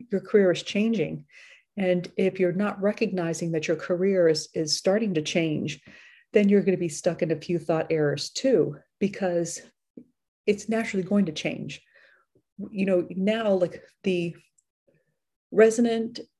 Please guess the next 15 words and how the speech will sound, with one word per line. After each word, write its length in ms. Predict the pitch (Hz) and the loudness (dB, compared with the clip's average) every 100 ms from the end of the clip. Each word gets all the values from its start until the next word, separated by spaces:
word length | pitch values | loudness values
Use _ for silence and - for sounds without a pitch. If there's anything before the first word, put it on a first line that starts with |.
| - | -2
um, 520 | 180 165 160 170 147 - 190 | 0 0 -2 -4 -6 -4 0
and 160 | 180 | 2
the 120 | 180 - | 2 2
early 220 | 202 196 | 2 2
attending 400 | 180 190 190 190 | 2 0 2 0
is 100 | 175 | 0
gonna 160 | 185 175 | -2 0
be 120 | 180 | 0
in 60 | |
a 40 | 170 | 2
little 200 | 175 175 | 2 4
bit 80 | 175 | 2
of 60 | |
a 60 | 165 | 4
grind. 540 | 185 185 156 135 127 | 2 2 -2 -6 -10